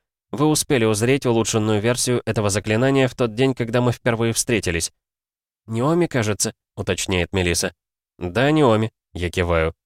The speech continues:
«Но ты можешь придумать для него иное название, ведь оно сильно отличается». «И чем же?»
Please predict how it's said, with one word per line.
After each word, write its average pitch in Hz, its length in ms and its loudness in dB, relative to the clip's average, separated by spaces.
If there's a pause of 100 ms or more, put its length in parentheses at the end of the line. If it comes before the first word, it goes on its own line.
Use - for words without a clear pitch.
(200)
«Но 117 140 0
ты 127 120 0
можешь 123 340 0
придумать 117 480 0
для 117 120 0
него 120 280 2
иное 113 260 2
название, 95 560 0
ведь 98 200 -6
оно 104 180 2
сильно 104 320 0
отличается». 104 720 -2 (640)
«И 101 140 -14
чем 104 320 -2
же?» 127 140 -4